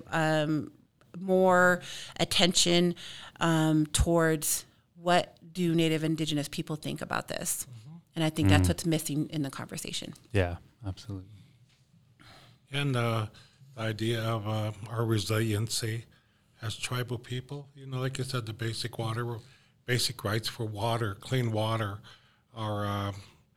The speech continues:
Speaker 2: maybe in some states voting rights and some of those types of things.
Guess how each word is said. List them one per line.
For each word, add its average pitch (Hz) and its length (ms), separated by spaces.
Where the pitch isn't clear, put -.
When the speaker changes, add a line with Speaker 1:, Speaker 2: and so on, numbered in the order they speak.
Speaker 2:
maybe 113 240
in 110 120
some 113 200
states 110 300
voting 113 420
rights 110 380
and 123 100
some 123 180
of 110 60
those 113 160
types - 300
of 113 120
things. 120 380